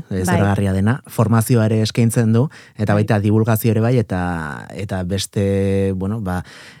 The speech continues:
Speaker 1: eh, gauza askoren artean aipatu duzun bideo podcast, eh, zoragarri hori, Min Bizia, eh, izena duena,
Speaker 2: Mhm.
Speaker 1: eh, dozein podcast, eh, plataformetan aurkitu daitekeena,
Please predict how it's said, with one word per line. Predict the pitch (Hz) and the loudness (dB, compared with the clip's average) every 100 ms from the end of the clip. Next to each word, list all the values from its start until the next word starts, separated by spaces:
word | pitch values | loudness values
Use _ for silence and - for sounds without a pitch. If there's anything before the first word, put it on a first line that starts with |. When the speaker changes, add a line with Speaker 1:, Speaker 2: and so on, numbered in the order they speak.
| - | -10
Speaker 1:
eh, | 101 | -4
gauza | 104 104 107 | -2 0 0
askoren | 98 110 107 | 0 0 0
artean | 98 110 | 0 0
aipatu | 104 98 98 | 0 0 0
duzun | 101 92 104 | 0 0 0
bideo | 95 95 | 0 0
podcast, | 92 95 104 98 - | -2 -4 -4 -4 -2
eh, | 101 95 95 95 92 | -2 0 -2 -2 -2
zoragarri | - 104 101 98 | -2 -2 0 -2
hori, | 98 117 | -2 -4
Min | - 113 117 120 - | -2 2 2 2 -2
Bizia, | 117 110 107 - 104 95 82 | -2 0 0 0 0 0 -4
eh, | 98 | -6
izena | 87 101 110 104 | -4 0 2 2
duena, | 104 104 107 | 2 2 2
Speaker 2:
Mhm. | 156 170 170 | 0 -2 -2
Speaker 1:
eh, | 98 90 | -2 -2
dozein | 87 98 101 | -2 -2 0
podcast, | 98 98 101 95 | 0 -2 -2 -2
eh, | 104 | -4
plataformetan | 101 95 101 104 104 107 | -2 -2 -2 -2 -2 0
aurkitu | 101 104 104 | -2 -2 -2
daitekeena, | 101 107 110 107 110 | -2 -2 0 0 0